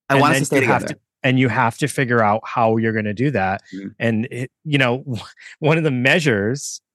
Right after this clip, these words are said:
Speaker 2: is by keeping a full love tank.
Speaker 1: <laughs> Oh, yeah.
Speaker 2: So he uses the word love tank. That's not a lie. He actually uses this term. So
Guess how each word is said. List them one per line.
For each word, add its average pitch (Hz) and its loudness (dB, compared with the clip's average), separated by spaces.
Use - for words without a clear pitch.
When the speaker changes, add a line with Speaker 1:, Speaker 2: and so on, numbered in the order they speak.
Speaker 2:
is 131 -2
by 117 0
keeping 160 -2
a 160 -2
full 98 -2
love 143 -2
tank. 98 -10
Speaker 1:
<laughs> - -20
Oh, 120 2
yeah. - -2
Speaker 2:
So 131 2
he 165 2
uses 165 2
the 170 2
word 123 2
love 127 2
tank. 98 -4
That's 110 -6
not 113 -2
a 120 -2
lie. 95 -2
He 131 2
actually 123 0
uses 127 0
this 135 -4
term. 107 0
So 135 2